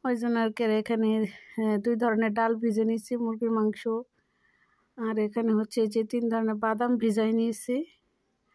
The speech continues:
তো এদিকে already পোলাওটা বসাই দিয়েছি। আহ, পোলাওটা আজকে রান্না করলাম হচ্ছে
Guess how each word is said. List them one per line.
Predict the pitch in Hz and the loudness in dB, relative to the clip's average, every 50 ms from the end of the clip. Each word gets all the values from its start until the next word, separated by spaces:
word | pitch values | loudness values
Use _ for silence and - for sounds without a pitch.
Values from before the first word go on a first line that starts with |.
| _ _ _ _ _ _ _ _ _ _ _ - - - - - _ _ _ _ _ _ | _ _ _ _ _ _ _ _ _ _ _ -20 -20 -20 -20 -20 _ _ _ _ _ _
তো | - 233 226 226 - - - - - - - - - - - 233 | 0 0 0 0 -2 -6 -12 -14 -14 -14 -14 -14 -14 -6 -4 0
এদিকে | 226 240 226 220 226 220 - 247 | 0 2 2 2 0 0 2 2
already | 233 233 226 226 233 214 226 226 220 220 - _ _ _ | 2 2 2 0 0 0 0 0 0 -2 -4 _ _ _
পোলাওটা | _ - 233 226 220 220 214 233 226 | _ 0 2 2 2 2 0 -2 -2
বসাই | 208 226 220 - - 226 214 | 0 0 -2 0 0 0 0
দিয়েছি। | 208 208 214 220 196 208 - 240 247 285 - _ _ _ _ _ _ _ _ _ _ _ _ _ _ _ _ _ _ _ _ _ _ _ _ _ _ _ _ _ _ _ _ _ _ _ _ _ _ | 0 0 0 0 0 -2 -4 -6 -6 -6 -8 _ _ _ _ _ _ _ _ _ _ _ _ _ _ _ _ _ _ _ _ _ _ _ _ _ _ _ _ _ _ _ _ _ _ _ _ _ _
আহ, | - 320 247 240 226 | -8 -4 -4 -4 -4
পোলাওটা | - _ 269 262 262 254 254 269 262 254 | -4 _ -2 0 0 0 0 0 -2 -2
আজকে | 247 254 - 285 262 | -2 -4 -4 -2 0
রান্না | 247 247 233 240 240 233 | 0 0 0 0 -2 -2
করলাম | 240 - 247 240 233 240 | -2 -2 0 0 0 0
হচ্ছে | 247 247 - - 277 | -2 -2 -4 -2 0